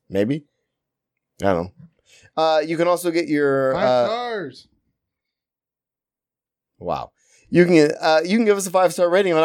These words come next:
Speaker 1: iTunes. That'd be great. Also, you can get, um, some merch over at teespring dot com slash usual podcast. Uh, we've got phone cases and t-shirts and all that kind of stuff. Uh, and we do have the timestamps in the show notes,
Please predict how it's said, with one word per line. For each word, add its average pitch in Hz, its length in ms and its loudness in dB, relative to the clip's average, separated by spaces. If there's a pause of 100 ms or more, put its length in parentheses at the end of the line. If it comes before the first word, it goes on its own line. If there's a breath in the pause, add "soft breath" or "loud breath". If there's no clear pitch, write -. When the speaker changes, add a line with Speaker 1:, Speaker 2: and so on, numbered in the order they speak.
Speaker 1:
iTunes. 117 220 -2
That'd 113 140 2
be 120 80 -4
great. 120 260 0 (340 soft breath)
Also, 151 720 0
you 135 160 -2
can 135 140 -2
get, 131 320 0
um, 123 640 0
some 127 280 -2
merch 160 460 -2
over 127 200 2
at 120 100 -2
teespring 147 560 -4
dot 131 200 0
com 131 200 -2
slash 123 260 -2
usual 117 280 -8
podcast. 139 500 0 (380)
Uh, 117 380 4
we've 110 180 -6
got 98 260 0
phone 160 220 0
cases 127 680 -2
and 104 180 -4
t-shirts 131 520 -2
and 101 120 -4
all 110 140 0
that 110 160 0
kind 104 160 -6
of 101 60 -8
stuff. 156 320 0 (420 soft breath)
Uh, 127 340 2
and 139 100 0
we 147 60 4
do 160 120 2
have 175 140 2
the 156 60 -10
timestamps 143 580 0
in 131 60 -6
the 131 80 -4
show 127 220 0
notes, 123 420 -2